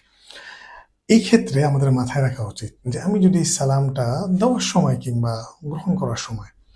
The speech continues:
গোমরা মুখে নিলাম বা খুব বিরক্তি নিয়ে সালামটা গ্রহণ করলাম বা খুব গম্ভীর মুখ নিয়ে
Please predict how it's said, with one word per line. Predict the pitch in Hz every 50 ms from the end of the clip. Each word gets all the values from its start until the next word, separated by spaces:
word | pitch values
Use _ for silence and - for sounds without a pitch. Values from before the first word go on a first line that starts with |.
| - _ - _ - 131
গোমরা | 127 135 139 147 143
মুখে | 143 139 131 - - 120
নিলাম | 120 120 117 117 117 113 117 - - -
বা | 180 185
খুব | - - -
বিরক্তি | 135 147 156 175 185 185 185 160 151
নিয়ে | 143 143 135 127 120 117 120
সালামটা | - - 127 123 127 127 131
গ্রহণ | 120 120 120 127 131
করলাম | 123 131 123 120 120 123 151
বা | 165
খুব | - - 190 180
গম্ভীর | 190 160 156 156 175 240 247 220 185
মুখ | 160 147 139 - 147
নিয়ে | 143 135 123